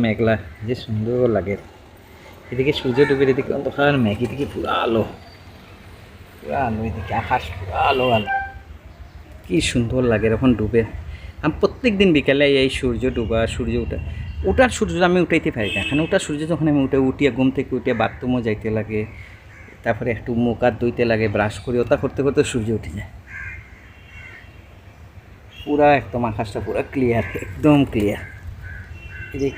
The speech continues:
ক্লিয়ার। এদিকে আবার একটু মেঘ, মেঘ আছে, মেঘ আসলে একটু সরে গেছে, যে সুন্দর লাগে দেখ।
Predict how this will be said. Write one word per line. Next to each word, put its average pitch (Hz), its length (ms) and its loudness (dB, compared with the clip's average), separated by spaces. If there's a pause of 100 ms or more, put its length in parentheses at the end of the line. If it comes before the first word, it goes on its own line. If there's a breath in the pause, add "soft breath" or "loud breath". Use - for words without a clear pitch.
ক্লিয়ার। - 280 -6 (340)
এদিকে 143 320 4
আবার 123 180 2 (380)
একটু - 180 -6 (100)
মেঘ, 110 160 0 (100)
মেঘ 117 120 0 (100)
আছে, - 120 -6 (100)
মেঘ 135 200 2
আসলে 131 200 -2
একটু - 140 -6 (120)
সরে 104 240 -4
গেছে, - 200 -6 (760)
যে 170 80 -2 (100)
সুন্দর 123 340 2
লাগে 95 180 0
দেখ। 95 100 -12